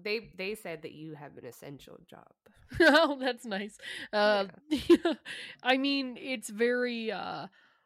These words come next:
Speaker 2: I, it is a community for sure. And it does, I think comedy's, uh, for me, it was always something that just told me the truth.
Speaker 1: Yes.
Speaker 2: Like, when I listened to it, I was like, "Oh, these people are telling the truth."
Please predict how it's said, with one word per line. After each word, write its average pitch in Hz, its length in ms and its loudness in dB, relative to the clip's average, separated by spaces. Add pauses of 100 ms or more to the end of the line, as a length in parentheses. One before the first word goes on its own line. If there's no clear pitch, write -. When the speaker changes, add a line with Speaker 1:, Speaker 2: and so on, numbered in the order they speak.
(200)
Speaker 2:
I, 208 240 -4 (600)
it 233 180 -4
is 233 180 -4
a 294 40 -2
community 214 540 -4
for 180 200 -8
sure. 180 360 -8
And 190 220 -6
it 196 120 -4
does, 233 360 -4
I 240 140 -6 (100)
think 311 240 -8
comedy's, 233 560 -4
uh, 127 140 -8 (1040)
for 262 180 -2
me, 240 440 -2
it 196 120 2
was 202 180 0
always 208 340 2
something 185 440 -4
that 175 160 -2
just - 220 -10
told 180 240 -6
me 180 80 -2
the 160 100 -8
truth. - 600 -16 (760)
Speaker 1:
Yes. 165 220 -10
Speaker 2:
Like, 220 200 2
when 226 180 -2
I 240 160 0
listened 226 300 -2
to 247 100 -4
it, 226 60 0
I 202 80 0
was 185 120 -2
like, 170 180 -4
"Oh, 269 140 4
these 269 180 -4
people 339 240 0
are 311 60 -2
telling 254 340 -8
the 185 80 -6
truth." - 640 -10